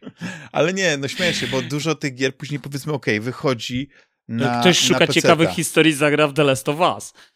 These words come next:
Speaker 1: Tak, tak. No ale no, nie, niech to będzie, zobacz. Y, Demon's Souls remake, o ile mi wiadomo, nie zagrasz chyba go na pececie, tak? Że to jest chyba ekskluzyw
Speaker 2: Nie,
Speaker 1: na
Speaker 2: nie, nie.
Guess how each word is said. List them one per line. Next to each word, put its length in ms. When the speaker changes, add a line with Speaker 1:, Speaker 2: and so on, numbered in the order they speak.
Speaker 1:
Tak, 380
tak. 260
No 80
ale 160
no, 220
nie, 220
niech 240
to 120
będzie, 260
zobacz. 380
Y, 260
Demon's 340
Souls 480
remake, 680
o 140
ile 280
mi 180
wiadomo, 460
nie 220
zagrasz 340
chyba 200
go 140
na 140
pececie, 480
tak? 220
Że 80
to 100
jest 100
chyba 200
ekskluzyw 520
Speaker 2:
Nie, 180
Speaker 1:
na 80
Speaker 2:
nie, 160
nie. 140